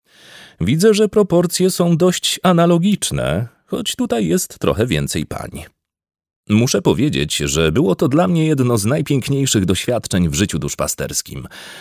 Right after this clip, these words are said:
bo faceci, jak zostają w takiej przeważającej liczbie, to stają się aktywni w kościele. Na przykład śpiewają, co normalnie się raczej nie zdarza".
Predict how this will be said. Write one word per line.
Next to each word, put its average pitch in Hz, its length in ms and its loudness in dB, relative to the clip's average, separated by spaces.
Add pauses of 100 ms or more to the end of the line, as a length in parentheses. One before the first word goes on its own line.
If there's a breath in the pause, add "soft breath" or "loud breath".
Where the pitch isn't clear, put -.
(120)
bo - 200 0
faceci, - 640 -4
jak - 220 -10
zostają 120 480 0
w 170 60 -4
takiej 139 300 -2
przeważającej 76 800 0
liczbie, 69 500 -2 (640 loud breath)
to 110 120 2
stają 208 360 0
się 175 240 0 (100)
aktywni 147 560 0
w - 60 -12
kościele. - 560 -6 (500)
Na 98 160 4
przykład - 540 -2
śpiewają, 170 800 0 (320 loud breath)
co 78 160 -2
normalnie 110 520 2
się 120 160 0
raczej 123 340 2
nie 139 160 2
zdarza". 92 540 0